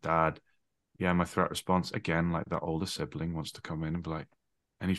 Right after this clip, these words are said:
any problem here?" Compassion and, and, and kindness for yourself, and particularly in people who are grieving 'cause they feel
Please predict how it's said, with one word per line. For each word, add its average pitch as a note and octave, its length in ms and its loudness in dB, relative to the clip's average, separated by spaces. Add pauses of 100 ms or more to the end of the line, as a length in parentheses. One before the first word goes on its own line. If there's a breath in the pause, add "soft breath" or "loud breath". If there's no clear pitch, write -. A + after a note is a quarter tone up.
(140)
any F2+ 180 0
problem F#2 360 -2
here?" G#2 260 -4 (1300)
Compassion C3 600 2
and, G#2+ 260 2
and, F2 320 0 (140)
and F#2+ 160 0
kindness F#2+ 480 4
for - 120 -4
yourself, E2 540 -2
and E2 100 -10
particularly E2+ 720 0
in D#2+ 140 -2
people - 320 -6
who D#2+ 140 -4
are D#2 60 -4
grieving F2 520 2
'cause - 140 -10
they - 100 -10
feel - 300 -10